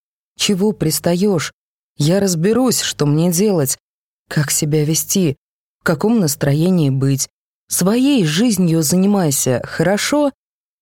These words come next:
Эд холодно смотрел на парня, а потом поднялся на ноги,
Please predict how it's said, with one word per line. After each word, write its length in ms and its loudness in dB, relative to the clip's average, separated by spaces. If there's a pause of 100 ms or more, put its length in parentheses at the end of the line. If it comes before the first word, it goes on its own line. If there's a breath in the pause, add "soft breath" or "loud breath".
(180)
Эд 260 -2
холодно 640 0
смотрел 440 -2
на 160 0
парня, 540 0 (120)
а 100 -2
потом 440 0
поднялся 580 -2
на 140 2
ноги, 380 0